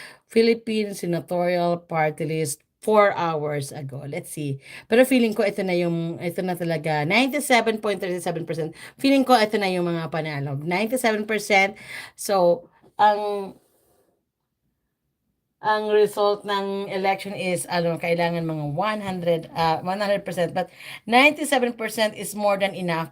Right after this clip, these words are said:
para mag-declare sila ng panalo dito sa mga, um, nanalo. Okay, guys. So, I have a-, all in here.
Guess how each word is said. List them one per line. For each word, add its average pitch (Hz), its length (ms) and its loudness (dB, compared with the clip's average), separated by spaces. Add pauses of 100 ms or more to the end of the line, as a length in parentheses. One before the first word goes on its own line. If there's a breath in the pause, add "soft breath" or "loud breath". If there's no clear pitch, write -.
para 185 240 6
mag-declare 165 560 -2
sila 165 240 0
ng 165 160 -4
panalo 151 480 -2
dito 156 240 -4
sa 226 400 2 (560 loud breath)
mga, 180 800 -2 (1040 loud breath)
um, 147 880 -2
nanalo. 143 800 0 (240)
Okay, 208 160 -2
guys. - 320 -4
So, 262 320 4 (360 soft breath)
I 220 160 0
have 262 320 0 (160)
a-, - 240 -10
all 262 240 8
in 247 240 0
here. 233 640 0